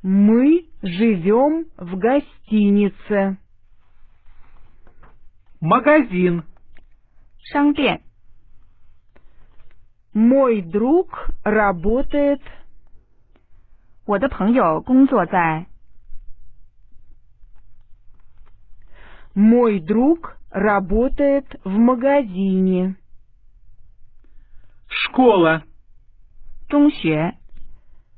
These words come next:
Speaker 1: Наши дети учатся.
Speaker 3: 我们的孩子学习在。
Speaker 1: Наши дети учатся в школе.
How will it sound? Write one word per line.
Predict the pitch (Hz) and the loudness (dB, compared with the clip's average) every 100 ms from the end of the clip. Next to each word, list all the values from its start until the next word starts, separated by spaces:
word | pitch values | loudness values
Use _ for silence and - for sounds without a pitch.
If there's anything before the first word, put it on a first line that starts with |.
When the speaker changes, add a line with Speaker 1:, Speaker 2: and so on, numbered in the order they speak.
| - _ _ _ - | -20 _ _ _ 0
Speaker 1:
Наши | 214 254 269 233 - 202 | 2 4 2 0 -4 -8
дети | 165 170 220 285 294 339 381 - - | -6 -6 -4 -4 -2 0 0 -4 -2
учатся. | 226 240 - 277 277 - - 269 277 262 - - - - - - - _ _ _ - | 0 2 2 0 -2 -8 -2 0 0 -2 -10 -20 -20 -20 -20 -20 -20 _ _ _ -2
Speaker 3:
我 | 202 | 2
们 | 196 | 2
的 | 294 | 0
孩 | - 165 190 | -2 -4 -4
子 | 233 190 185 | -2 -2 -2
学 | - 202 | -2 -4
习 | - 180 | -2 -2
在。 | 214 180 156 180 - - - - - _ _ _ _ _ - - - - - - - - _ _ - - - - - - | 0 0 -2 -6 -18 -20 -20 -20 -20 _ _ _ _ _ -20 -20 -20 -20 -20 -20 -20 -20 _ _ -20 -20 -20 -20 -12 0
Speaker 1:
Наши | 214 262 269 233 208 190 | 2 4 2 -2 -6 -8
дети | 160 185 220 247 - 320 349 - - | -6 -4 -2 -2 0 0 0 -4 -4
учатся | 226 254 - 294 285 - - 285 294 | 0 2 2 0 -2 -6 -2 0 0
в | - - - | -6 -18 -16
школе. | - - 214 196 190 185 180 | -14 -4 2 2 2 -2 -4